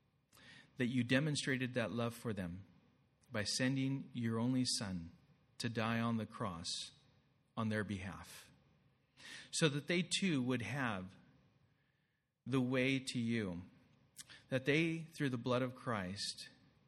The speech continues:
would be able to come into the very presence of the Father as they place their trust in Jesus Christ as Lord and Savior.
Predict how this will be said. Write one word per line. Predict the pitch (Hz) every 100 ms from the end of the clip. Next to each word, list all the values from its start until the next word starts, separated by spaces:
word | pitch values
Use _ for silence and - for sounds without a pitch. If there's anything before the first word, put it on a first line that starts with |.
| _
would | 120 120
be | 120 117 120
able | 127 127
to | 123
come | 120 123 127
into | 123 120
the | 107
very | 110 113 117
presence | - 120 117 127 127 - -
of | 131
the | 123
Father | - 92 90 85 - - _ _ _ _ _ _ _ _ _ _ _
as | 104 107
they | 113
place | 117 113 110 117
their | 104
trust | - 101 101 - - - - _ -
in | 120 101
Jesus | 104 98 95
Christ | - 90 90 -
as | 92 98
Lord | 95
and | 95
Savior. | 92 90 85 90